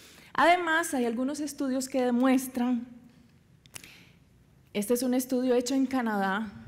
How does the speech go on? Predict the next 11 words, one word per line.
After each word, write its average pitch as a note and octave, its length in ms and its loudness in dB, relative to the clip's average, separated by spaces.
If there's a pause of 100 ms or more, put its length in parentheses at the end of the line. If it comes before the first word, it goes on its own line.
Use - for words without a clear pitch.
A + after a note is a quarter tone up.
(720)
en A3 180 2
el A3 180 -4
cual B3+ 480 0
analizaron A3+ 680 0
el A3+ 100 -2
sueño A#3 400 0
de A#3 100 -2
niños A3+ 580 -2 (320)
de F3 100 -6
tres G#3 280 -6
años F3 500 -8